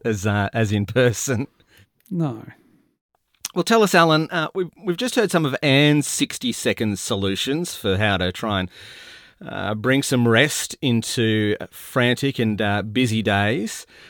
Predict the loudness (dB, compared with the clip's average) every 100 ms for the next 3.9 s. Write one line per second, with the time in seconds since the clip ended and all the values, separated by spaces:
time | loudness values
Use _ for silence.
0 | -20 -10 -8 -8 _ _ -4 0 4 4
1 | 6 6 4 2 4 2 0 _ _ -2
2 | 0 2 0 4 4 4 4 4 4 4
3 | 0 -6 -12 -6 0 2 4 2 -2